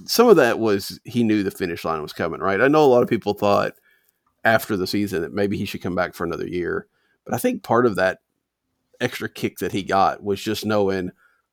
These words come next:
"I only have to do this for X amount more days, you know, and then I'm done." Um, and I think that probably gave him a little bit of extra boost.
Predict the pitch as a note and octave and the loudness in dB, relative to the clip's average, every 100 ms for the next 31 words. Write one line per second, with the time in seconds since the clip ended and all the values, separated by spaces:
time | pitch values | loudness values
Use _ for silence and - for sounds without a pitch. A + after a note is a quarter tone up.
0 | - C3 C#3+ B2 A2 G2+ G#2 F#2 D#2+ - | 4 8 8 6 2 -2 0 0 -4 -6
1 | F2+ E2+ D2+ _ _ _ _ G#2+ - F#2 | -4 -2 -4 _ _ _ _ -8 -6 -4
2 | E2 F#2+ F#2 F2+ E2+ - - - G#2+ F2+ | -4 -4 -4 -2 -4 -6 -14 -8 -6 -4
3 | D#2+ - G2 F2 F2+ E2+ F2+ E2 - - | -6 -6 -6 -4 -4 -6 -6 -8 -10 -20
4 | _ _ _ _ - D#2+ D2+ C#2 C2+ - | _ _ _ _ -10 -8 -6 -8 -12 -12
5 | G2+ F2 - A#2 - G#2 - G2 F2 E2 | -6 -6 -4 -4 0 -2 0 -4 -2 -4
6 | E2+ E2 D#2 D2+ E2 F#2 D2+ - - - | -4 -6 -8 -8 -8 -8 -8 -10 -10 -14
7 | - - - - - | -20 -18 -18 -16 -20